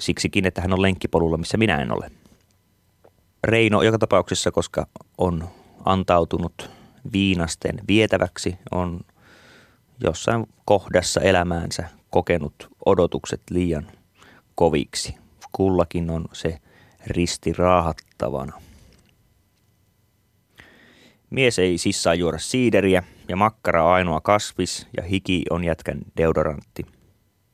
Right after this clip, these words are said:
Muuttuuhan nämä, mutta hitaasti, ja eräissä piireissä nämä eivät muutu lainkaan. Ei tarvita kovinkaan suurta provosointia, niin taantumukselliset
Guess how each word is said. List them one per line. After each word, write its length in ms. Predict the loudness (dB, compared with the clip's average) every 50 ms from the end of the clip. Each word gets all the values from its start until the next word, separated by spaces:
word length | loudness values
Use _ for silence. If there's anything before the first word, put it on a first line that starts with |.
| _ _ _ -4
Muuttuuhan 720 | 0 2 4 2 2 0 _ -2 0 2 2 0 0 0
nämä, 180 | -2 -2 -4 -6 -8 _ _ -12
mutta 220 | -12 -8 -6 -2
hitaasti, 640 | -2 0 0 2 2 4 4 2 0 -2 -6 -4 0
ja 100 | 0 2
eräissä 340 | 2 2 2 0 0 -2 -4
piireissä 420 | -2 0 2 2 2 0 0 -4
nämä 160 | -4 -2 0
eivät 180 | 0 0 0 -2
muutu 400 | -4 -4 -2 -2 -2 -2 0 2
lainkaan. 640 | 2 2 2 2 -2 -6 -8 -10 -10 -10 -10 -12 -14 -18 _ _ _ _ _ _ _ _ _ _ _ _ _ _ _ -20 -20 _ _ _ -4 -2
Ei 100 | -2 2
tarvita 420 | 2 2 2 2 2 2 0 0 -2 -4 -14 -18 -2
kovinkaan 600 | 0 2 2 2 0 0 0 0 0 0 0 -4
suurta 440 | -8 -4 -2 0 0 0 -2 -6 -10 -10 -12 _ _
provosointia, 720 | 0 2 4 4 2 2 2 0 -2 -2 -4 -4 -4 -4 -2
niin 240 | -4 -6 -8 -10 -12 -16 _ _ _ _ _ _ _ _ _ _ _ _ _ _ _ _ _ _ _
taantumukselliset 1000 | 0 2 2 2 0 -2 -4 -6 -6 -6 -4 -4 -2 -2 -2 -4 -6 -8 -10